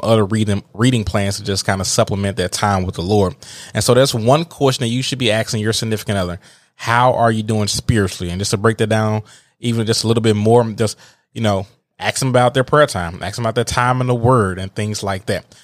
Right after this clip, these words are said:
The second question is, how are you doing physically? And when we, and what we mean by this is exercise,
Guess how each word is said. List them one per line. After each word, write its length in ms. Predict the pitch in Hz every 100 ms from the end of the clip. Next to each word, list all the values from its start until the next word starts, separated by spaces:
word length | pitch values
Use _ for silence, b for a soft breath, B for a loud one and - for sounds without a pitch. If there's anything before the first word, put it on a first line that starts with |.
| B B
The 80 |
second 360 | 120 175 220 156
question 400 | - 120 - 113
is, 340 | 113 147 196 - b b
how 440 | - - 147 196 214
are 160 | 127 135
you 120 | 131
doing 480 | 127 127 123 117 107
physically? 680 | - 160 175 123 104 92 87
And 160 | 101
when 140 | 110 120
we, 240 | 139 139 B B -
and 100 | 110
what 160 | 135
we 60 | 131
mean 140 | 131
by 120 | 120 110
this 300 | 143 143 -
is 340 | 107 101 98 - -
exercise, 760 | 135 139 127 123 120 120 120